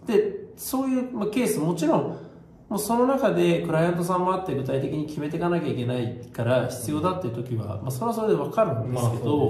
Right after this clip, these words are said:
Speaker 2: そうですね。
Speaker 1: でもやっぱりこっちも、じゃあ使用目的とかを伺ってたりすると、
Speaker 2: はい。
Speaker 1: いや、どうやってもそこまでのご予算ないだろうな
Speaker 2: うんうん。
Speaker 1: っ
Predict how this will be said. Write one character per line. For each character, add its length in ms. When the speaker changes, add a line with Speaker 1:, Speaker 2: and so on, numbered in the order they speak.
Speaker 2:
そ 80
う 0
で 60
す 40
ね。 80
Speaker 1:
で 80
も 140
や 80
っ 80
ぱ 100
り 120
こ 100
っ 80
ち 140
も、 520
じ 80
ゃ 20
あ 20
使 220
用 160
目 280
的 220
と 100
か 140
を 540
伺 340
っ 140
て 100
た 140
り 100
す 160
る 100
と、 360
Speaker 2:
は 160
い。 60
Speaker 1:
い 20
や、 60
ど 160
う 60
や 80
っ 100
て 100
も 140
そ 140
こ 120
ま 120
で 100
の 140
ご 160
予 60
算 300
な 160
い 140
だ 80
ろ 200
う 40
な 260
Speaker 2:
う 40
ん 40
う 20
ん。 60
Speaker 1:
っ 40